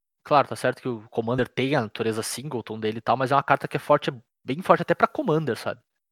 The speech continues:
Que é um formato que tem o power level normalmente bem alto, então é natural que ele seja forte num formato com um escopo bem menor também, né?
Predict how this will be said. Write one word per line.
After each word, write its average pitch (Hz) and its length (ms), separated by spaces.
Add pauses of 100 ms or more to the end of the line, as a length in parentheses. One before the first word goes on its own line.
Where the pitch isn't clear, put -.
(220)
Que - 80
é - 40
um 131 60
formato 131 480
que 127 100
tem 131 540 (540)
o 123 80
power 131 260
level 127 220
normalmente 127 360
bem 123 240
alto, 127 400 (560)
então 120 960 (680)
é 123 80
natural 147 480
que - 100
ele 151 100
seja 131 400
forte 131 540
num 123 120
formato 120 520
com - 120
um 123 240
escopo 123 340
bem 127 140
menor 123 320
também, 113 340
né? 98 120